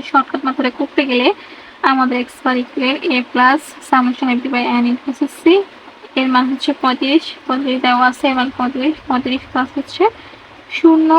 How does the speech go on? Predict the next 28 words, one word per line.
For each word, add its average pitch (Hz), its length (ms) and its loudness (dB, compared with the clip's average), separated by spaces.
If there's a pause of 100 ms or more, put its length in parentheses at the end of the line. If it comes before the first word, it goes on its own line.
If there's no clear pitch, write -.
(180)
এবং 254 260 2
হচ্ছে 262 220 -4 (160)
n - 60 2
এর 247 80 0
মান 247 140 0
হচ্ছে 269 200 -2
তেতাল্লিশ। 262 400 0 (200)
আমরা 247 180 0 (100)
ফ্রিকোয়েন্সি 262 460 -4 (100)
যা 247 80 2 (120)
আছে 247 240 -4
তা 254 80 2 (120)
গুণ 254 140 0 (120)
করে, 247 160 -2 (120)
আহ, 247 140 0
যোগ 262 120 -2 (100)
করে 254 240 0
নিছি, 277 240 0 (340)
যোগ 262 200 -4
করে 247 180 0
নিছি 254 180 -4 (120)
তেতাল্লিশ 247 400 -4
হচ্ছে 277 260 -2
into 277 160 -6 (140)
c, - 20 -18 (380)
c - 20 -20 (200)
হচ্ছে 262 280 -4
আমাদের 247 180 -2